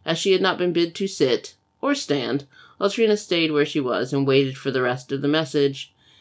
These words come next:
Things changing in such a way that the king himself would appear to a meeting without his full dress meant nothing good. Monjin stood with his hands behind his back,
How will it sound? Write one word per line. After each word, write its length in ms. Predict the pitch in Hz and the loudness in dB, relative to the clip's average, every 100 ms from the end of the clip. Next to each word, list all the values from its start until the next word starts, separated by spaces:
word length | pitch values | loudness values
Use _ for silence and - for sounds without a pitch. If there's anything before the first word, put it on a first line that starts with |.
| _ - | _ -2
Things 360 | 185 185 180 | 2 2 2
changing 440 | - 180 175 165 156 | 0 2 2 2 2
in 120 | 151 | 2
such 280 | 147 160 156 | 0 -4 -2
a 60 | |
way 540 | 143 151 156 139 131 - _ | 0 4 4 4 2 -6 _
that 160 | 143 139 | -4 0
the 80 | 143 | 0
king 300 | - 202 196 | 4 4 4
himself 640 | 156 139 - 233 202 - | 2 0 0 0 0 0
would 140 | 143 | 0
appear 420 | 139 - 175 170 165 | 0 -2 -2 -2 -2
to 160 | 156 | -2
a 60 | 131 | 2
meeting 420 | 139 160 180 208 | 2 2 2 0
without 320 | 170 131 131 | 0 0 0
his 160 | 139 131 | -2 -6
full 240 | - 131 | -2 -2
dress 460 | 120 151 175 - - _ - - | 2 0 0 -6 -20 _ -20 -2
meant 200 | 156 143 | 2 2
nothing 440 | 135 143 143 131 120 | 2 0 0 -4 0
good. 380 | 160 135 135 - _ _ _ _ _ _ _ - | 2 2 0 -10 _ _ _ _ _ _ _ -4
Monjin 460 | 160 175 175 165 156 | 2 4 4 2 -2
stood 300 | - 156 139 | 0 0 2
with 160 | 143 | -2
his 180 | 147 135 | -2 -2
hands 260 | 156 151 143 | 0 0 -2
behind 340 | 143 143 135 | -4 -2 -2
his 120 | 135 | -2
back, 400 | 131 143 120 - | -2 0 0 -2